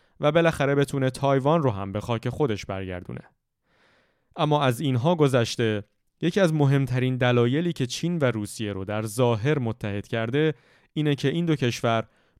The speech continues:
به خوبی نقاط قوت و ضعف همدیگر رو پوشش می‌دن. چین از طرفی پرجمعیت ترین کشور جهانه و صاحب یکی از ثروتمندترین اقتصادهای جهان که حتی در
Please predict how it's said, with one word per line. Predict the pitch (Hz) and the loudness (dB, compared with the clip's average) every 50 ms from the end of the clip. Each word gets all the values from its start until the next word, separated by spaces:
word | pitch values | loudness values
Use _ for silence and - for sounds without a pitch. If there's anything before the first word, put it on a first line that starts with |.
| _ - | _ -4
به | 160 160 | -4 -4
خوبی | - - - 190 180 170 180 226 226 | -2 -2 0 0 0 2 2 2 2
نقاط | 190 160 131 127 127 135 - | 2 2 2 2 2 2 2
قوت | 165 147 139 127 110 113 107 - | 2 0 0 0 0 -2 -4 -4
و | 117 104 | -4 -4
ضعف | 95 117 120 139 147 - | -2 0 0 0 0 0
همدیگر | 160 147 135 123 117 110 107 98 104 101 | -2 -2 -2 -2 -2 -4 -4 -4 -4 -4
رو | 107 107 | -4 -4
پوشش | - 147 139 131 - 135 120 - - | -4 -6 -6 -2 -2 -2 -2 -4 -8
می‌دن. | 92 87 - - - _ _ _ _ _ _ _ _ _ _ _ _ _ _ | -14 -14 -14 -16 -18 _ _ _ _ _ _ _ _ _ _ _ _ _ _
چین | - - 147 151 156 151 - | -8 -2 0 0 0 0 -4
از | - - 123 120 123 | -6 -6 -4 -4 -4
طرفی | - 117 110 117 123 123 - - | -4 -4 -2 -2 -2 0 0 -2
پرجمعیت | - - - 127 123 117 117 123 117 113 127 135 117 110 110 _ | -2 0 0 0 0 2 2 0 0 0 -2 -4 -4 -6 -6 _
ترین | - 113 110 110 107 | -6 -4 -4 -4 -4
کشور | - 117 110 - - 123 117 117 120 | -4 -4 -4 -4 0 0 2 2 2
جهانه | 107 113 104 95 113 127 139 151 156 160 151 _ _ _ _ _ _ - | 2 0 0 0 0 0 2 2 0 -2 -2 _ _ _ _ _ _ -2
و | 117 120 | -2 -2
صاحب | 123 - 127 113 120 120 123 | 0 2 2 4 4 4 4
یکی | 127 127 123 - 131 | 2 2 2 0 0
از | 123 120 120 120 | 0 0 0 0
ثروتمندترین | - 131 120 113 110 110 107 104 - - 120 110 110 107 107 101 - - 113 113 120 127 127 - - | 0 2 2 2 2 0 -2 -2 -4 -6 -8 -6 -6 -6 -6 -8 -10 -6 -4 -2 0 0 -2 -2 -6
اقتصادهای | 123 - - 123 120 - 123 117 113 - 151 175 185 180 | -8 -4 -4 -6 -2 0 -2 -2 0 0 -2 0 0 0
جهان | 151 147 117 113 117 113 110 104 _ _ _ _ _ _ _ _ | 0 0 0 0 0 -2 -4 -4 _ _ _ _ _ _ _ _
که | - 131 | -8 -4
حتی | 127 143 156 - 196 175 | -2 -2 -2 0 0 2
در | 160 143 135 | 4 4 2